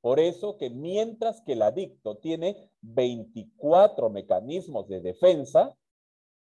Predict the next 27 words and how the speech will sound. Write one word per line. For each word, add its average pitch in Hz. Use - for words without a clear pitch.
ya, 156
veinticuatro 127
mecanismos 117
de 190
defensa, 208
¿y 294
cuántos 220
tendrán 185
los 135
familiares? 180
El 120
papá, 170
la 113
mamá, 120
la 113
novia, 196
la 117
esposa, 202
el 120
esposo, 190
¿cuántos 240
tendrá? 180
Tendrá 123
quince 254
mecanismos 165
de 143
defensa 127